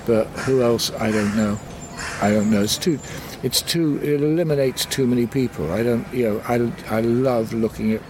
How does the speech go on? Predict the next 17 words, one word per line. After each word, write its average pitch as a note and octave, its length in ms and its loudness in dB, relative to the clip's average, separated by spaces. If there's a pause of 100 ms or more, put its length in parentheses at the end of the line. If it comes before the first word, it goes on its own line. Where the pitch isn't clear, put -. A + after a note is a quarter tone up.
paintings A2 500 -2
of G#2+ 180 -4
all B2+ 160 0
sorts. - 540 -6 (640)
Uh, A#2+ 120 -2
there B2 100 -2
was A#2+ 160 -4
a - 20 -10
programme B2+ 460 -2
on A2+ 160 0
T B2+ 260 -2
V A#2 180 0
the A2+ 160 0
other A2 80 0
day A2+ 200 2
of, A2 340 -6
uh, A#2+ 80 -6